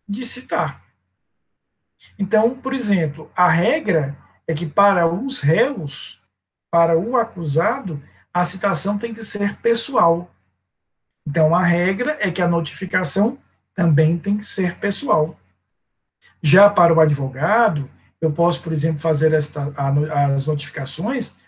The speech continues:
através do Diário da Justiça. Muitos de vocês aqui já estão estagiando, estão convivendo com a prática um pouco mais de perto, e vocês vão ver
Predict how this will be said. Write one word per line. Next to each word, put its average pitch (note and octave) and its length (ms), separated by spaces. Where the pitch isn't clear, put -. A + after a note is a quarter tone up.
através F3+ 480
do A3 80
Diário F#3 320
da F#3+ 100
Justiça. G#3 600
Muitos G3+ 300
de E3 60
vocês E3 320
aqui E3+ 200
já G3 100
estão F3+ 260
estagiando, D#3+ 760
estão D#3 200
convivendo D3+ 640
com D3+ 80
a C#3+ 60
prática D#3+ 460
um C#3+ 60
pouco D3+ 240
mais D3 140
de D#3 80
perto, G3 500
e F3+ 60
vocês F#3+ 300
vão B3 160
ver F#3+ 340